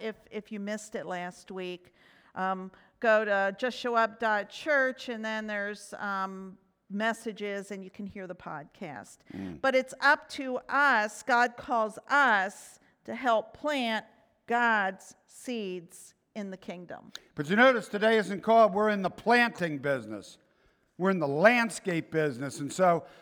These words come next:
Speaker 2: that includes planting, but it's much, much more. In fact, the landscape business is four Ps, one of which is planting. We're gonna also look at the other three.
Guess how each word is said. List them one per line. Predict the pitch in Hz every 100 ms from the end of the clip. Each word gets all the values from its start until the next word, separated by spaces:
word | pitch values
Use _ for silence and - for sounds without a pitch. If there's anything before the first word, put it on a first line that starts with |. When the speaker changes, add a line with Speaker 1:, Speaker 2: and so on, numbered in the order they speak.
| _
Speaker 2:
that | 185 196 196
includes | 185 151 - - 220 285 196
planting, | - - 156 156 160 180
but | 160 170
it's | 165 151
much, | 165 160 143
much | 156 147 147
more. | 170 190 156 127 98 - - _
In | -
fact, | 185 185
the | 180
landscape | 170 214 233 - 185 165
business | 185 165 165 156
is | 151
four | - 220 226 214
Ps, | 214 170 165 135
one | 143 208
of | 208 139
which | 165 160
is | 139
planting. | - 160 160 170 185 190 185 _ _ _
We're | 143
gonna | 156 175
also | 170 170 165
look | 156 151
at | 160
the | 147
other | 147 143
three. | 131 135 127 104 82